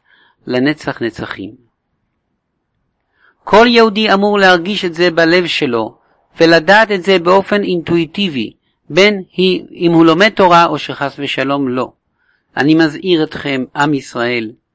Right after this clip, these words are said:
צאו מארצות חוץ לארץ, במהירות האפשרית, אם אתם רוצים לשרוד ולקדם את פני משיח צדקנו. אנחנו מקבלים אזהרה אחרי אזהרה.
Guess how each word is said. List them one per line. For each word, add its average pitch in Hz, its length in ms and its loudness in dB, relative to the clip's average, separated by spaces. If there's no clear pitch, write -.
צאו 208 480 0
מארצות 208 520 2
חוץ - 320 -10
לארץ, 143 600 0
במהירות 196 420 0
האפשרית, 196 680 0
אם 165 120 0
אתם 170 200 -2
רוצים 185 440 -2
לשרוד 165 640 0
ולקדם 147 760 0
את 135 140 -8
פני 147 420 0
משיח 127 500 -6
צדקנו. 107 680 -12
אנחנו 202 380 0
מקבלים 214 640 0
אזהרה 180 760 4
אחרי 190 420 -2
אזהרה. 165 520 -2